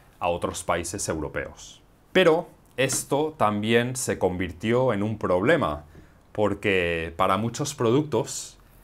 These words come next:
Europa pagaba más de lo que los españoles podían pagar. Muchos productos se vendían al extranjero antes de venderse en España,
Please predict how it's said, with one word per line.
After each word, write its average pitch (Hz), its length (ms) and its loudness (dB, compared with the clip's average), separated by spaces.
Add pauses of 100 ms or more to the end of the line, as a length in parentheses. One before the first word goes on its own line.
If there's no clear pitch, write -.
(220)
Europa 104 680 2 (500)
pagaba 107 480 4
más 127 720 -2
de 90 200 -4
lo 87 140 -2
que 90 200 0
los 85 240 -4
españoles 107 920 -2
podían 92 460 -2
pagar. 85 480 0 (160)
Muchos 110 360 -4
productos 120 800 -2 (440)
se - 240 -2
vendían 107 600 0
al 92 180 0
extranjero 135 800 -2 (280)
antes 98 400 -2
de 101 100 -2
venderse 101 640 0
en 90 80 -4
España, 120 640 -2